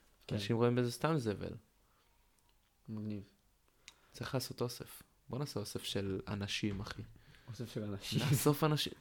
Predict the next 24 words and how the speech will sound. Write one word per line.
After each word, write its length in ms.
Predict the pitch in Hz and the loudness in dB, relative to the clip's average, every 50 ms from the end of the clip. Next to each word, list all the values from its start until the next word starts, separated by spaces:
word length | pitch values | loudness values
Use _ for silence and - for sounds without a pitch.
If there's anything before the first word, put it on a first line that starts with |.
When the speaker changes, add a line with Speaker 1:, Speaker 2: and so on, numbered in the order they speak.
| - - - | -16 -8 0
Speaker 2:
בואנה, 260 | 110 110 135 180 208 | 6 8 10 10 10
ברחוב 400 | 151 110 101 101 - - 143 139 | 10 8 6 6 6 6 6 6
יש 200 | 151 - - - | 6 4 4 2
מלא 380 | 120 113 110 110 110 113 117 113 | 2 2 4 4 6 6 6 6
אנשים. 320 | 110 107 110 - - - | 4 2 2 0 0 0
Speaker 1:
יש 100 | 101 - - | 2 2 6
Speaker 2:
אף 60 | - | 8
Speaker 1:
מלא, 140 | 170 135 143 | 8 10 10
Speaker 2:
אחד 200 | 139 165 160 147 | 12 12 12 12
לא 60 | 170 170 | 12 12
Speaker 1:
יש 60 | 160 | 12
Speaker 2:
עושה 120 | - 175 | 12 12
איתם 160 | 170 143 185 | 12 12 12
Speaker 1:
בכל 100 | 170 165 | 12 12
Speaker 2:
כלום. 280 | 160 180 208 247 233 160 | 12 12 12 12 12 12
Speaker 1:
מקום, 160 | 190 165 143 | 12 12 10
אף 140 | 131 123 - | 8 4 4
אחד 120 | - 143 | 2 4
לא 60 | 131 170 | 4 4
עושה 140 | - - | 4 2
עם 60 | 139 135 | 2 2
זה 80 | 127 131 | 2 0
שום 120 | - 131 127 | 0 0 0
דבר. 280 | 127 127 127 120 101 | 2 2 2 2 0